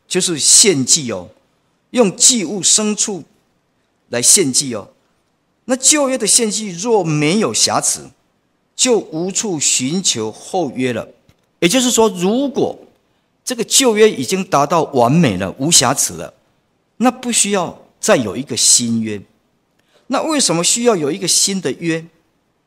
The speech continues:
一种新的祭物、更美的约呢？因为前约有它的瑕疵。那它的瑕疵不在，不只在于它只是一个表象，它是一个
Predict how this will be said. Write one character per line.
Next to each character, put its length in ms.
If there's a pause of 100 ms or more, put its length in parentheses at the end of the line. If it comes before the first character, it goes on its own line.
(320)
一 80
种 180
新 380
的 100
祭 280
物、 260 (100)
更 240
美 160
的 140
约 220
呢？ 200 (440)
因 120
为 120
前 520
约 360
有 180
它 160
的 100
瑕 280
疵。 220 (880)
那 120
它 160
的 80
瑕 320
疵 280 (1500)
不 80
在， 340 (600)
不 100
只 180
在 220
于 180
它 240
只 160
是 160
一 100
个 120
表 320
象， 320
它 100
是 160
一 60
个 120